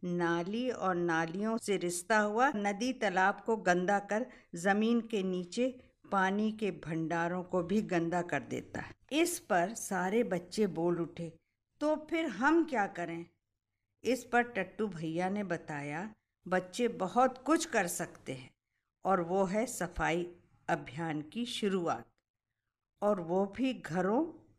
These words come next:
से और अपने स्कूल से।" तो तय हुआ कि सबसे पहले एक सोखता गड्ढा नमूने की तरह स्कूल के हैंडपंप के पास बनाना उचित होगा। नन्ही परी ने बताया,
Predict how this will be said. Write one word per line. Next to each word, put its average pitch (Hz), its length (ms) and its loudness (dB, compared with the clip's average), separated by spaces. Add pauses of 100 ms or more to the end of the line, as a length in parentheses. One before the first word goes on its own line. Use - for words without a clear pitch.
से 285 360 2
और - 420 -4
अपने 254 360 4
स्कूल - 340 -6
से।" - 340 -8 (440)
तो 247 160 10
तय 226 400 4
हुआ 190 360 4
कि 254 220 -4
सबसे 240 580 2
पहले 185 520 0
एक 220 400 0
सोखता 190 600 0
गड्ढा 175 500 -2
नमूने 175 580 2
की 226 140 -10
तरह 175 560 -2
स्कूल 311 640 2
के 160 560 -4 (400)
हैंडपंप 262 560 4
के 262 100 2
पास 202 360 4
बनाना 170 640 0
उचित 185 380 -2
होगा। 120 260 -6 (1000)
नन्ही 208 420 6
परी 247 320 4
ने 262 140 6
बताया, 185 680 0